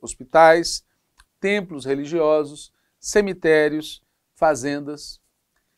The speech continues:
o deslocamento forçado da população para campos de refugiados, na própria faixa de Gaza, que depois eram bombardeados, o uso da fome e da privação de medicamentos como arma de guerra,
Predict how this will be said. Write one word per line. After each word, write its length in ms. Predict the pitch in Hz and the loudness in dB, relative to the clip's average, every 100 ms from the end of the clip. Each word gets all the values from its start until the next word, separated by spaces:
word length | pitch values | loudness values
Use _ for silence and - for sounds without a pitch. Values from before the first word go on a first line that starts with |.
| _ - | _ -6
o 80 | |
deslocamento 680 | 170 165 220 208 175 175 180 | -4 -2 0 4 2 2 -6
forçado 800 | 170 - 233 - - 214 220 190 | -6 0 0 0 4 6 6 4
da 80 | 165 | -4
população 760 | 156 147 147 131 - 151 170 _ _ | -6 -6 -6 -4 -4 -6 -6 _ _
para 140 | 131 127 | -12 -10
campos 500 | - 175 180 151 123 | -6 -4 -4 -10 -12
de 80 | |
refugiados, 920 | 120 135 - 135 175 135 139 - - _ _ _ _ | -10 -10 -10 -6 0 0 0 -8 -20 _ _ _ _
na 140 | 139 139 | -4 -4
própria 420 | - 180 196 156 | 2 2 2 -2
faixa 360 | - 143 139 143 | -2 -2 -2 -10
de 100 | 143 | -4
Gaza, 400 | 143 156 151 156 | 2 2 0 -8
que 120 | 190 | -6
depois 280 | 185 214 214 | -2 0 0
eram 160 | 214 | 0
bombardeados, 1000 | 185 185 180 185 165 151 170 165 - - _ _ _ _ _ _ _ _ 185 | -2 0 0 0 0 0 0 -4 -20 -20 _ _ _ _ _ _ _ _ -4
o 160 | 220 | -2
uso 220 | 240 196 | -2 -4
da 180 | 190 226 | 4 4
fome 640 | - - 208 202 143 117 _ _ _ _ _ _ _ _ - | 2 -6 -4 -4 -6 -10 _ _ _ _ _ _ _ _ -8
e 240 | 165 185 | -4 -4
da 220 | 156 175 | 4 4
privação 640 | - 185 185 170 - 185 180 | 4 -4 2 0 0 -6 -8
de 100 | 170 | -8
medicamentos 720 | 156 170 160 135 143 143 - | -8 -6 -6 -6 -10 -12 -18
como 300 | - 170 135 | -12 -8 -6
arma 240 | 131 131 | -6 -6
de 100 | 135 | -10
guerra, 400 | 156 143 143 143 | -6 -4 -4 -8